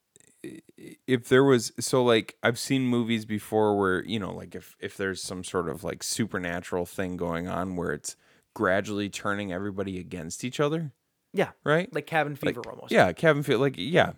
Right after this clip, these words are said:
Speaker 1: Everybody sort of
Speaker 2: Or
Speaker 1: turn
Speaker 2: Dreamcatcher. Remember Dreamcatcher?
Speaker 1: <laughs> Everybody's,
Speaker 2: Shit
Speaker 1: everybody's sort of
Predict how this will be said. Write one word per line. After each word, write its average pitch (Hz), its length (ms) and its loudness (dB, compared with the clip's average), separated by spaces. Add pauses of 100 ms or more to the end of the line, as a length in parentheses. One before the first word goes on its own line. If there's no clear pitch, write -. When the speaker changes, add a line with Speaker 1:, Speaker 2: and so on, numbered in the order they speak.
(300)
Speaker 1:
Everybody 120 420 4
sort 120 220 2
of 104 140 -2 (180)
Speaker 2:
Or 143 60 -2
Speaker 1:
turn 127 200 2
Speaker 2:
Dreamcatcher. 127 960 -8
Remember 123 180 -14
Dreamcatcher? 120 400 -10
Speaker 1:
<laughs> 151 140 6
Everybody's, 151 680 4 (280)
Speaker 2:
Shit - 80 -6
Speaker 1:
everybody's 143 480 6
sort 143 160 4
of 117 160 0